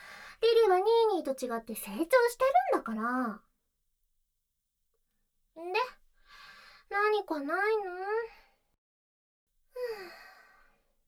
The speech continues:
ふぅ、もうしょうがないな。じゃあ、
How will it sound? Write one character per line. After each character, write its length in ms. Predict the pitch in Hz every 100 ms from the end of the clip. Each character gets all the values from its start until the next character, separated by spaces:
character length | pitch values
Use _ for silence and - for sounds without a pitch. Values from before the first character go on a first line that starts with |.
| _ -
ふ 60 | 302
ぅ、 100 | 277
も 100 | 240
う 40 | 226
し 180 | - 277
ょ 60 |
う 60 | 240
が 140 | 226
な 160 | 220 220
い 60 | 214
な。 280 | 226 233 - - _ - - - - - _ _ _ _ _ _ _ _ 233 226 220 220
じ 100 | 277
ゃ 40 |
あ、 180 | 285